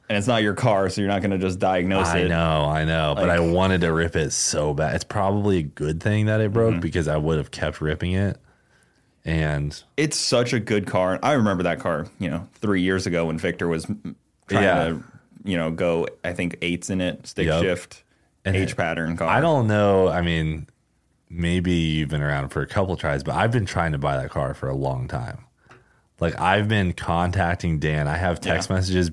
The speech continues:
Speaker 2: dating back to twenty twenty. Like, "Bro, sell me the car." Then these guys list it without even calling me. I'm like, "Unbelievable, Victor."
Speaker 1: So you had first right of refusal in a way, and they ignored it.
Speaker 2: They ignored it.
Speaker 1: Wow.
Speaker 2: Yeah, 'cause,
Speaker 1: So
Speaker 2: 'cause I got, always got hit with,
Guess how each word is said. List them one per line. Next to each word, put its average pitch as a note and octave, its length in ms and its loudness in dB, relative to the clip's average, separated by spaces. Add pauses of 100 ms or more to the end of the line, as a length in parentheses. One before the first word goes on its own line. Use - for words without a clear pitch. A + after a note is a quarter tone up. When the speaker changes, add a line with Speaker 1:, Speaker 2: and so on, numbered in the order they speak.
Speaker 2:
dating D#2+ 340 0
back D2+ 260 0
to D#2 100 -4
twenty D2+ 320 -2
twenty. D2 460 -2 (480)
Like, E2+ 360 -2
"Bro, F2+ 280 2
sell F#2 340 2
me F2+ 140 2
the E2+ 80 2
car." F2 320 2 (380)
Then F3 120 2
these G3 160 4
guys D#3 260 4
list C3 400 2
it B2 140 4
without D3+ 260 4
even F3+ 160 0
calling A3 460 2
me. C3+ 220 -4 (680)
I'm C#3+ 120 2
like, F3+ 200 2
"Unbelievable, C3 600 2
Victor." F#2 480 0
Speaker 1:
So - 140 -4
you B2+ 180 6
had B2 240 2
first C3+ 300 2
right A#2+ 180 4
of G#2+ 60 2
refusal G#2 560 2
in F2 80 2
a F2 40 2
way, F2 380 2 (200)
and G2+ 140 2
they G2+ 140 2
ignored F#2+ 360 0
it. - 120 -2
Speaker 2:
They D#2 140 4
ignored D2 320 2
it. G#1+ 200 -4
Speaker 1:
Wow. A2 400 -4 (140)
Speaker 2:
Yeah, F2 180 4
'cause, F2+ 280 2
Speaker 1:
So E2+ 120 -2
Speaker 2:
'cause G2 160 0
I F#2+ 140 4
got, F#2 180 4
always F#2+ 300 4
got F2+ 140 2
hit G2 100 4
with, F2 160 2